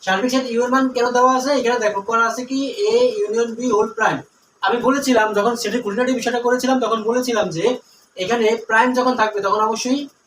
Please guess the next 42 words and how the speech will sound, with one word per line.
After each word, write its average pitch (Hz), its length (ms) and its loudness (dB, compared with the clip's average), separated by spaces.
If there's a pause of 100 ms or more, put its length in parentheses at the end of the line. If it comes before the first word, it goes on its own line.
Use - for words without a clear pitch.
(240)
সার্বিক 190 360 -2
সেট 254 180 0
দেওয়া 220 160 2
থাকবে। 165 220 -2
কি 208 120 -6
বললাম? 247 220 2 (380)
প্রাইম 220 200 4 (120)
যখন 254 280 2
থাকবে 208 300 0
তখন 208 220 0
অবশ্যই 214 280 -4
সার্বিক 208 280 -2
সেট 247 120 -2 (120)
দেওয়া 220 180 4 (120)
থাকবে। 175 240 -2
দেখো, 175 200 -2
এখানে 214 200 -2
সার্বিক 190 260 -2
সেটের 226 320 -2
মান 208 140 2 (120)
দেওয়া 208 220 2
আছে, 220 160 -2 (400)
এজন্য 208 240 -4
এখানে 226 240 -2
প্রাইম 208 240 2
আছে। 165 160 -2
আচ্ছা, 151 140 2 (340)
যাই 214 140 4
হোক, 208 80 4 (100)
আমাদের 233 280 2
কি 254 100 -2
করতে 262 160 2
হবে? 262 140 6
এখানে 240 200 -2
দেখো, 202 200 0
ক - 20 -4 (180)
যখন 233 220 -2
করতে 220 220 -8
যাবো, 190 180 -2 (200)
ক - 20 0 (300)
এ, - 20 4 (480)
এ - 20 2